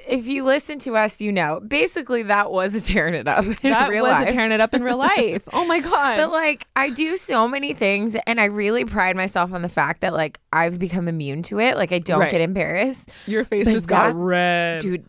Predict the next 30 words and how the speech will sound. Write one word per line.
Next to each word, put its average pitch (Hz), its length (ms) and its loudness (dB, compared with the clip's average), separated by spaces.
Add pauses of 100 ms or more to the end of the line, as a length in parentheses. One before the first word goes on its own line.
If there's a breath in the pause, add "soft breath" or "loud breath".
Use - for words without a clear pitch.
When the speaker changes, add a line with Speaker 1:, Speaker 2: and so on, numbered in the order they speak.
Speaker 1:
that 170 220 0 (120)
got 165 320 0
me. 156 240 -4
Speaker 2:
Yeah. 220 180 2
Speaker 1:
And 214 120 -2
then, 214 320 0 (340 loud breath)
like, 202 340 0
everyone's, 226 880 0
like, 165 240 -4
taking 165 480 -6
pictures 226 760 0
and 185 160 -2
around, 190 480 0
and 208 160 -2
then 196 180 0
all 185 200 2
I'm 226 160 0
thinking 202 380 -2
in 190 100 -2
my 170 120 2
mind 165 300 2
is, 180 220 -2 (500 soft breath)
"Two 214 240 -2
hundred 240 400 0
and 208 260 -2
twenty - 680 0 (160)
dollars." 226 760 0
<laughs> 480 40 6
Like, 453 280 4 (240)
Speaker 2:
Yeah. - 340 0